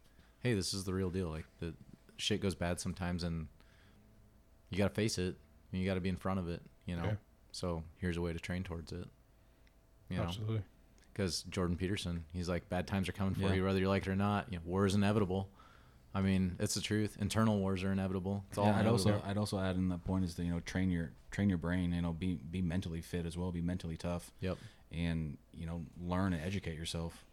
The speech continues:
Speaker 3: It's like that, uh, Jordan Peterson's book, that Twelve Ways for Life, is,
Speaker 1: Mm-hmm.
Speaker 3: you know,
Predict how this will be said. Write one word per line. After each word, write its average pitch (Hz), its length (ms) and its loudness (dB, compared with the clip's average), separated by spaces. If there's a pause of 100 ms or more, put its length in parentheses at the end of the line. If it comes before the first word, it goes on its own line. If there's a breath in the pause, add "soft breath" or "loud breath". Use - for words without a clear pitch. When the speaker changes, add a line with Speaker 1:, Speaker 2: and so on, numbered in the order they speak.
(140)
Speaker 3:
It's - 300 -10 (300 soft breath)
like 87 160 -2
that, 92 220 0 (120)
uh, 87 360 -2 (260)
Jordan 98 180 -2
Peterson's 87 320 -4
book, 85 300 -4
that 73 140 -10
Twelve 85 200 -4
Ways 82 140 -6
for 76 80 -10
Life, 80 200 -6
is, 78 220 -10 (320 loud breath)
Speaker 1:
Mm-hmm. 98 160 0
Speaker 3:
you 82 60 0
know, 73 160 -6